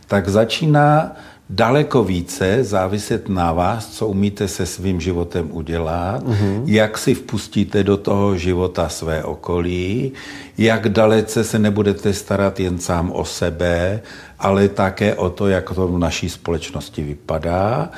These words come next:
Speaker 1: jak třeba vypadá naše politika, protože já třeba sám se můžu na politiku klidně vykašlat, ale co moje děti? A k stáru, co moje vnoučata, jaký život jsme těm dětem při-,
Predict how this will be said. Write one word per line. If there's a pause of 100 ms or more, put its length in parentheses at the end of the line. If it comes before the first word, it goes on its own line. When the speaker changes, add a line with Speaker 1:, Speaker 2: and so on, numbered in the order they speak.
(360)
Speaker 1:
jak
třeba
vypadá
naše
politika, (380)
protože
já
třeba
sám
se
můžu
na
politiku
klidně
vykašlat,
ale
co
moje
děti? (680)
A
k
stáru,
co
moje
vnoučata, (100)
jaký
život
jsme
těm
dětem
při-,